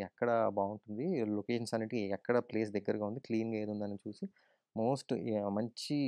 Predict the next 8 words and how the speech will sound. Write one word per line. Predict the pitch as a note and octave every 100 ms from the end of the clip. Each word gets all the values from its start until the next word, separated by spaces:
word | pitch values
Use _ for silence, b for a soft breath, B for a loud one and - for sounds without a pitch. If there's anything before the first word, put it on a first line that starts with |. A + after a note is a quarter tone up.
| G2
మంచి | - - - F3+
ప్లేస్ | C3 A#2+
అందరికీ | G2+ G#2+ C3+ D3 D3
నచ్చే | A#2 - C#3
ప్లేస్, | - A#2 - A3 A3 _ _ -
నీట్‌గా | A2+ A#2+ C3+ C#3+ C#3
ఉన్న | B2+
ప్లేస్, | A2+ A#2 A2+